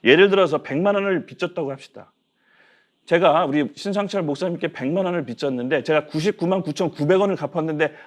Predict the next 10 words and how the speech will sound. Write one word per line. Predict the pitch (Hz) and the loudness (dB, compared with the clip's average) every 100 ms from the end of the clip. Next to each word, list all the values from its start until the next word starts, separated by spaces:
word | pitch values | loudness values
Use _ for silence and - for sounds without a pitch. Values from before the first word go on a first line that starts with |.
| - | 0
마지막 | 120 165 208 214 | 4 6 6 2
백 | 220 160 | 2 0
원 | 185 | 0
을 | 160 | 0
못 | 120 | -4
갚았어요. | 156 120 107 107 95 - _ _ _ _ _ _ _ _ _ _ | -6 -12 -14 -14 -16 -18 _ _ _ _ _ _ _ _ _ _
그래도 | - 151 170 196 | -2 0 2 2
종노릇하고 | 196 131 151 151 156 139 | 0 0 0 -2 -6 -8
있는 | 107 104 | -8 -10
겁니다. | - 101 - | -14 -16 -20